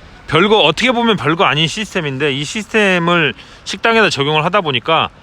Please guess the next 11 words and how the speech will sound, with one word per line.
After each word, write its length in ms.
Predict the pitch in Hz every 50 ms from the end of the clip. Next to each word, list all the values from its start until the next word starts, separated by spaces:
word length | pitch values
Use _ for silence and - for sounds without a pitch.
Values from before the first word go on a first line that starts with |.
| - - - - - - - - - - -
조금 420 | - 208 196 208 - - 240 214 165
저도 320 | - - 135 135 165 165
막 260 | 147 139 123 - -
좀 220 | - - 143 131 110
그렇고 600 | - 110 117 - - - 160 160 139 104 78 71 - - - - - - - - - - - - - - - - - - - -
막 100 | 110 -
키오스크 760 | - - 202 214 185 - - - 170 160 151 147 143 135 131
사용해가지고 580 | - 151 160 160 156 156 170 170 175 151 139 131
막 100 | 123 107
이러다 220 | 113 131 139 151
보니까 320 | 131 120 117 113 107 123